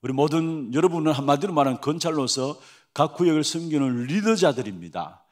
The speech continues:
그렇다면은 구역원들 앞에 어떤 모습으로 서야 되느냐? 여러분, 건찰님 한 분 한 분을 바라보면서 구역 식구들이 정말 이 사람은 하나님의 사람이구나, 정말 하나님 중심이네,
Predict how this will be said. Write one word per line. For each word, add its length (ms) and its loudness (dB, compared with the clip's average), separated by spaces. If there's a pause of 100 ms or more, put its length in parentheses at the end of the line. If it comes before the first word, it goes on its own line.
(100)
그렇다면은 760 4 (460)
구역원들 520 6
앞에 200 4
어떤 320 2
모습으로 320 -4
서야 180 -2
되느냐? 540 -8 (260)
여러분, 200 0
건찰님 420 0
한 220 -2
분 120 2
한 140 4
분을 160 -2
바라보면서 460 0
구역 260 -4
식구들이 480 -8 (240)
정말 320 2
이 40 0
사람은 280 0
하나님의 460 -2
사람이구나, 920 -4 (1160)
정말 260 2
하나님 380 4
중심이네, 800 0